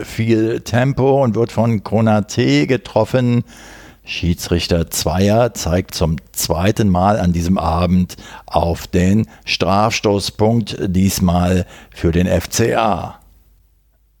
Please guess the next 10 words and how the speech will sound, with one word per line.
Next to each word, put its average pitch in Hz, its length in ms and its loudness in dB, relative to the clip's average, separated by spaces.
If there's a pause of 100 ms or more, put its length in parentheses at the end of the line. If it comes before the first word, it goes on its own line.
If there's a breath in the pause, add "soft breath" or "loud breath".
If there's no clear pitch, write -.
(300)
Obwohl 123 680 0
Gulaschi 131 840 0
mit 123 160 0
den 117 320 0
Fingerspitzen 120 600 0
noch 107 160 0
am 110 160 2
Ball 104 200 2
ist, 113 400 0
trifft - 440 -2